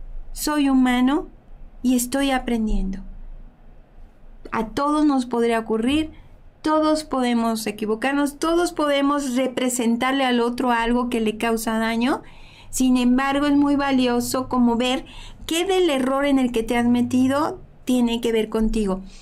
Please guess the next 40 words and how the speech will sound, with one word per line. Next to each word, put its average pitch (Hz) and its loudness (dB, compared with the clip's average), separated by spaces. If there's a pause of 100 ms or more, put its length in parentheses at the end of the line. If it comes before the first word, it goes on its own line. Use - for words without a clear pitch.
(180)
La 285 0
última 311 2
vez, 262 0
que 190 -2
espero 190 -4
que 190 -2
sea 190 -2
la 208 0
última 240 2
y 202 0
nunca 226 2
más, 294 0 (340)
que 262 0
me 254 4
dieron 294 2
un 277 4
golpe, 254 0 (240)
fíjate 269 -2
que 247 0
la 233 -2
persona 262 0
que 302 0
iba 277 2
manejando, 233 0
una 240 2
chica, 254 -4 (380)
iba 277 0
contestando 247 2
su 254 -2
celular, 240 0 (280)
iba 262 0
diciendo 269 2
que 269 0
iba 254 2
unos 254 4
minutos 247 2
tarde, 294 0
que 233 0
la 226 0
esperaran. 254 0